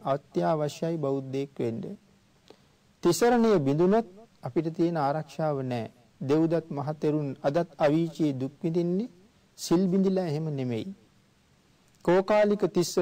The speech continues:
ස්වාමින් වහන්සේ අදත් පදුම නිරේ දුක් විඳින්නේ සිල් බිඳිලා එහෙම නෙවෙයි. තිසරණ බිඳගත්ත නිසා.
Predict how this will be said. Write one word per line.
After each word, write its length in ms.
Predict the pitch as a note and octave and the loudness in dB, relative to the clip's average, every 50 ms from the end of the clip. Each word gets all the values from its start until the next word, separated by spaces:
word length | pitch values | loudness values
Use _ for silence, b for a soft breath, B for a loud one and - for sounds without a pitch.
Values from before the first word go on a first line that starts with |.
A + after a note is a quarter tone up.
| E3 C#3+ C3 | 2 2 0
ස්වාමින් 460 | - F#3+ - E3 D3+ D3+ D#3 D#3 D3 C#3 | -2 -4 -4 -2 -2 0 -2 -2 -4 -4
වහන්සේ 400 | C#3 C#3 D#3+ E3+ D#3+ - - D3 | -4 -4 -4 -4 -6 -4 -4 -2
අදත් 260 | C3 C3 D#3 E3 E3 - - - - - | 0 0 0 0 -2 -4 -12 -20 -20 -6
පදුම 380 | - - D3 D#3 E3 G#3 A3 A3 G3+ - - - - - _ _ _ _ _ _ _ _ _ _ _ _ _ _ _ _ _ _ _ _ | 0 0 2 2 2 2 2 2 0 -2 -4 -12 -20 -20 _ _ _ _ _ _ _ _ _ _ _ _ _ _ _ _ _ _ _ _
නිරේ 320 | - D3+ D#3 D#3 D#3+ D3+ C#3+ | -2 0 2 4 4 2 2
දුක් 220 | C3+ C#3 D#3+ D#3+ - | 2 0 0 -2 -2
විඳින්නේ 600 | - F3 E3 D#3+ E3+ D#3 C3+ A2+ A2+ B2+ E3+ G3+ - _ _ _ _ _ _ _ _ _ _ _ _ _ _ _ | -4 -2 0 0 0 0 0 -2 -6 -8 -10 -14 -16 _ _ _ _ _ _ _ _ _ _ _ _ _ _ _
සිල් 240 | - - - C#3+ D3 D#3 | -10 -4 -2 -2 0 0
බිඳිලා 400 | D3 D3 D3+ C#3+ C#3 C3+ C3 C3 | 0 -2 -2 -2 -2 -2 -2 -4
එහෙම 180 | B2+ C3 C#3 C#3 | -4 -4 -6 -6
නෙවෙයි. 380 | C3 B2 A#2+ A#2 A2+ A2+ - G3 - _ _ _ _ _ _ _ _ _ - | -6 -6 -4 -4 -6 -6 -10 -12 -16 _ _ _ _ _ _ _ _ _ -2
තිසරණ 420 | - D#3 - - F#3+ F#3 E3+ D3 C3 | -2 0 0 0 0 0 0 -2 -2
බිඳගත්ත 520 | A#2+ C3 A#2+ A2+ B2 B2 A#2+ A#2 _ - - | -4 -4 -4 -6 -6 -8 -10 -10 _ -14 -14
නිසා. 380 | A#2+ A#2 A#2+ - - - F#3 | -12 -12 -12 -14 -14 -14 -16